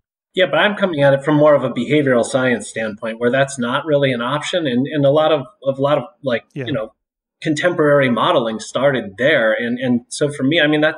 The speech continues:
Speaker 1: that's sort of where I'm
Speaker 2: Cognitive mo-, modeling, like
Speaker 1: Yeah,
Speaker 2: box and arrow types of,
Speaker 1: Exactly,
Speaker 2: yeah.
Speaker 1: yes.
Speaker 2: Yeah, yeah.
Speaker 1: E-, exactly. So, I mean, yeah, I don't know. I will just always be the experimentalist, and, and you can always be the modeler.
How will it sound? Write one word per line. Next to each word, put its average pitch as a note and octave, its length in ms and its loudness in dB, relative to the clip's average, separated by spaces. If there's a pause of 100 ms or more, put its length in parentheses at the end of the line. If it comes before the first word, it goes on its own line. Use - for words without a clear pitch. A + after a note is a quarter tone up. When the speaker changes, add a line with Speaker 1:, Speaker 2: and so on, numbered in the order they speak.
Speaker 1:
that's D#3 200 -4
sort D#3 140 -2
of C3 80 -2
where C#3 100 2
I'm B2+ 60 -2
Speaker 2:
Cognitive G3 320 0
mo-, B2 340 0
modeling, A#2+ 440 0
like B2 180 2
Speaker 1:
Yeah, G#2+ 60 2
Speaker 2:
box C#3 240 0
and C#3 100 0
arrow C3+ 180 4
types - 240 -2
of, C3 80 2
Speaker 1:
Exactly, A#2 260 -2
Speaker 2:
yeah. A#2+ 140 -10
Speaker 1:
yes. - 240 -12
Speaker 2:
Yeah, C3+ 120 -8
yeah. A2+ 100 -14 (120)
Speaker 1:
E-, B2 140 -4
exactly. A2+ 420 -8 (560)
So, - 180 -2
I F3+ 120 4
mean, E3 380 2 (240)
yeah, D3+ 200 2
I D#3+ 40 4
don't C#3+ 140 2
know. A#2+ 120 -2
I D3+ 240 2
will D#3+ 160 2
just D#3 220 0
always C#3 220 4
be C3 140 -2
the B2 140 0
experimentalist, G#2+ 1000 -6
and, G#2+ 120 -10 (180)
and A2 160 -16
you A#2+ 120 -4
can A#2 140 -6
always A2 240 -8
be G#2 140 -20
the - 80 -20
modeler. F#2+ 520 -12